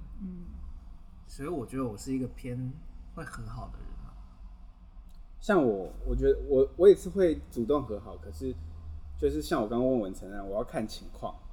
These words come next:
Speaker 3: 就是如果今天我也是觉得我自己没有错，然后这件事情又很严重，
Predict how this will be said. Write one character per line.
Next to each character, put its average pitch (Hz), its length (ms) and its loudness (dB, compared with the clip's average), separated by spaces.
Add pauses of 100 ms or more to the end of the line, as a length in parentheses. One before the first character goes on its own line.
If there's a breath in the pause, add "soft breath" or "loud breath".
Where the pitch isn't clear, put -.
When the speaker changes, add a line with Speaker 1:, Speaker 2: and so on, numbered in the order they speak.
(140)
Speaker 3:
就 120 120 -6
是 113 220 -4 (300)
如 156 80 8
果 143 100 12
今 131 160 6
天 127 260 4
我 110 180 10
也 104 120 4
是 135 240 0 (120)
觉 113 140 -6
得 104 100 0
我 101 140 0
自 - 120 -8
己 123 80 2
没 110 80 0
有 104 140 -4
错， 98 300 -10 (1300)
然 127 160 0
后 143 340 8
这 147 100 -4
件 143 140 6
事 139 140 -4
情 107 200 -8
又 117 140 2
很 92 220 -8
严 87 160 -12
重， 95 200 -8